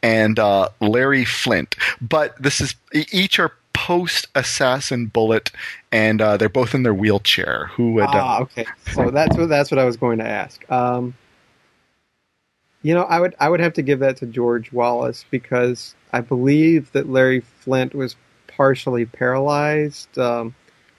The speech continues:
Speaker 2: you know, of course he was partially paralyzed 'cause he was in a wheelchair, but I think, like,
Speaker 1: Okay.
Speaker 2: one half of his body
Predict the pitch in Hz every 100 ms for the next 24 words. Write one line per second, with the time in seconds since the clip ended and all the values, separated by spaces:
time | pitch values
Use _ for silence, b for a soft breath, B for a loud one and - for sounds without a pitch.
0 | _ 147 131 131 - 160 151 127 - 127
1 | 117 123 127 123 117 113 117 120 117 113
2 | 113 127 120 117 110 120 131 123 151 127
3 | 123 107 127 123 120 127 _ _ 113 -
4 | 110 117 202 269